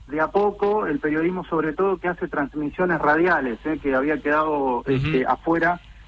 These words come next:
Speaker 1: Eh, en estas dos fechas. A
Speaker 2: Sí.
Speaker 1: partir de la fecha con San Lorenzo, eh, van a poder estar los, eh, periodistas que, que, que,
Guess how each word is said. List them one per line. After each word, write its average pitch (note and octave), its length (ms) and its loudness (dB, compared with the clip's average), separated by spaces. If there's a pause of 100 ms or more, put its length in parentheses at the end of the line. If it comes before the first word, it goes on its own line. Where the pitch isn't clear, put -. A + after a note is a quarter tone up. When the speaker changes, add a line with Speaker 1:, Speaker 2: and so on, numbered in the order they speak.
(140)
Speaker 1:
Eh, A#2+ 440 -2
en C3 120 4
estas D3 260 0
dos D3+ 180 0
fechas. F#3 500 0
A D3 60 2
Speaker 2:
Sí. - 60 -2
Speaker 1:
partir E3 340 2
de E3 80 0
la D3+ 100 0
fecha E3 300 -2
con D3+ 220 -2
San E3 120 2
Lorenzo, E3 520 0 (320)
eh, B2+ 360 -2
van D3 300 2
a C#3+ 100 2
poder C#3+ 300 2
estar C#3+ 420 0
los, C3+ 260 0 (100)
eh, A2 520 -2
periodistas D#3+ 460 0
que, B2+ 300 -2
que, B2 160 -4
que, C3 160 -4